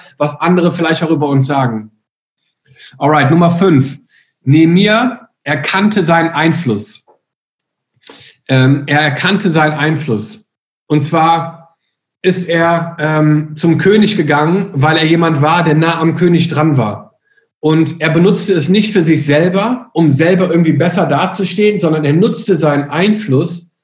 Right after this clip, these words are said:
um anderen Menschen zu helfen. Und er hatte diese Gunst beim König, die er ausgenutzt hat, um anderen Menschen zu helfen.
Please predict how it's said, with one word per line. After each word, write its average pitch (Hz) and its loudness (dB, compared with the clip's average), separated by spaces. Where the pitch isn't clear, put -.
um 160 0
anderen 190 2
Menschen 175 0
zu 165 -4
helfen. 180 -2
Und 151 0
er 156 0
hatte 185 0
diese 160 2
Gunst 196 2
beim 175 0
König, 196 0
die 175 2
er 151 -2
ausgenutzt 165 0
hat, 165 -4
um 151 -4
anderen 185 0
Menschen 165 0
zu 156 -4
helfen. 139 -4